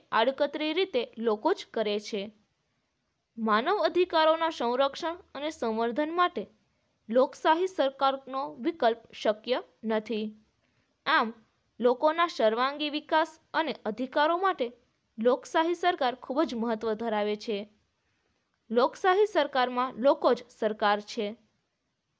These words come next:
સરકાર પણ લોકો માટે જ કાર્ય કરે છે. આપણા દેશમાં ચૂંટાયેલી સરકારની મુદત સામાન્ય રીતે પાંચ વર્ષની હોય છે.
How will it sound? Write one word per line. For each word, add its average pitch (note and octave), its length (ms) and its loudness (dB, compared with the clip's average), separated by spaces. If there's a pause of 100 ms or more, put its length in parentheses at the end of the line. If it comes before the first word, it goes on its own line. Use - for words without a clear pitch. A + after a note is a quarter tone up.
(180)
સરકાર D4 500 2
પણ D#4+ 260 0 (100)
લોકો B3 320 0
માટે A3 320 0
જ - 200 -10
કાર્ય A3 300 0
કરે G#3 280 -2
છે. G#3 320 -10 (840)
આપણા C4 300 -2
દેશમાં C4+ 520 -4
ચૂંટાયેલી D4+ 540 2
સરકારની C#4 500 0
મુદત D#4+ 360 0
સામાન્ય A#3 580 -2
રીતે E4 300 -2
પાંચ G#3+ 360 -4
વર્ષની G#3+ 480 -4 (120)
હોય G#3+ 180 0
છે. G#3 380 -6